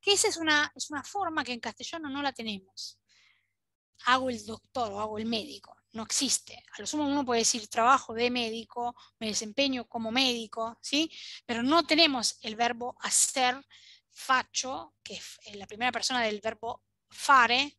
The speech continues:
que es hacer, es como hago el médico. No, no, no va.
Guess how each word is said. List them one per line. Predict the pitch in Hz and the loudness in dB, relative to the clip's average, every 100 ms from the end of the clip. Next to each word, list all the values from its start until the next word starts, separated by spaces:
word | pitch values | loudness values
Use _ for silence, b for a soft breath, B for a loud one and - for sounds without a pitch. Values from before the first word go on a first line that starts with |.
| _ - | _ -12
que | 190 | -6
es | 214 | 2
hacer, | - - 277 262 - B B B B B B | 6 8 6 4 -2 B B B B B B
es | 247 | -10
como | 254 247 | -6 0
hago | 262 262 262 | 4 4 4
el | 254 | 2
médico. | 247 220 208 - 190 190 _ _ _ _ - 233 | 0 -2 -6 -12 -20 -20 _ _ _ _ -16 -8
No, | 254 269 | -6 -4
no, | 285 277 262 254 | -2 0 0 -2
no | 247 247 247 - 247 262 | -4 -8 -12 -14 -4 6
va. | 277 220 | 6 6